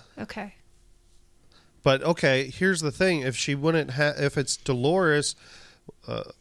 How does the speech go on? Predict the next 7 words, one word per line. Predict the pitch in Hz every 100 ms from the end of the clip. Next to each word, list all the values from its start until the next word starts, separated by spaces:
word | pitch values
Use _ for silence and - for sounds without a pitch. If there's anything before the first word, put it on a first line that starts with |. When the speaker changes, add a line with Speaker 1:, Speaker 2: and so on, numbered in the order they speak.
| _ _ _ _ _ _ _ _ -
Speaker 2:
she | - 151
wouldn't | 170 180 151
have | 160 170 -
to |
use | 131 135 175 190 170 123
another | 127 120 117
ball. | 110 117 120 117 113 110